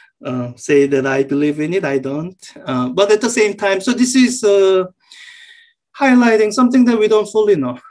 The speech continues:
And anthropic principle, frankly, is a kind of a surrender. It's, uh, saying these questions cannot be answered. And, you know, that may be the case. I mean,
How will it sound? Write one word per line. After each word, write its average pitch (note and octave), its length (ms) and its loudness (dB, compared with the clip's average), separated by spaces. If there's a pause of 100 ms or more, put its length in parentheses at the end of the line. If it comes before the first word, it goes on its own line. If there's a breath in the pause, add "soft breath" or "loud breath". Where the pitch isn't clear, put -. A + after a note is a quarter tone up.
(160)
And F#3 200 -2
anthropic G3 480 0
principle, F3 420 -6
frankly, D#3+ 480 -2
is C3 140 -2
a B2+ 240 -4 (160)
kind C3+ 160 -2
of C3 80 -6
a B2+ 60 -6
surrender. B2+ 680 -2
It's, B2+ 320 -6
uh, B2+ 200 0 (460)
saying B2+ 500 -6
these F3 260 0
questions D#3+ 460 -4
cannot D3 280 -4
be C#3+ 120 -2
answered. - 460 -10
And, E3 260 -6 (180 loud breath)
you E4+ 80 2
know, F4 80 4
that D4 160 2
may C4 380 4
be C#3+ 320 -2
the F3+ 140 -2
case. C3 420 -4
I E3 80 -2
mean, D#3+ 300 -6